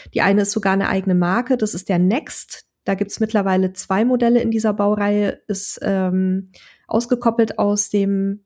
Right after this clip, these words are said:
aus den normalen Baureihen bei Fendt. Und da gibt's den dreihundertachtzig und den dreihunderteinundachtzig. Mittlerweile hatten wir euch beide auch schon im Rahmen unserer Messeberichterstattungen vom Caravansalon und der C M T vorgestellt, ausführlich.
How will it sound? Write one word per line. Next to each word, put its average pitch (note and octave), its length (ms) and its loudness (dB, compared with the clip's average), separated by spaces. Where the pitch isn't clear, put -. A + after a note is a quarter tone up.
aus F#3+ 120 -8
den G3+ 120 -2
normalen A3 380 0
Baureihen G#3+ 640 2
bei G3 160 0
Fendt. G3+ 480 0
Und G3+ 800 2
da G3+ 60 2
gibt's G#3 180 0
den G3+ 120 -4
dreihundertachtzig G3 680 0
und G3+ 60 2
den G3 100 0
dreihunderteinundachtzig. G3 960 0
Mittlerweile G#3 600 2
hatten G#3 180 -2
wir G3 80 2
euch - 220 -4
beide G#3 340 0
auch G3 180 0
schon G3 300 0
im G3 160 0
Rahmen F#3+ 240 0
unserer F#3 260 0
Messeberichterstattungen F#3+ 1040 0
vom F#3 160 0
Caravansalon F#3 720 2
und F#3 100 0
der F#3 140 0
C - 140 -4
M F#3 140 2
T F#3 180 -2
vorgestellt, C4 800 -2
ausführlich. A#3+ 720 2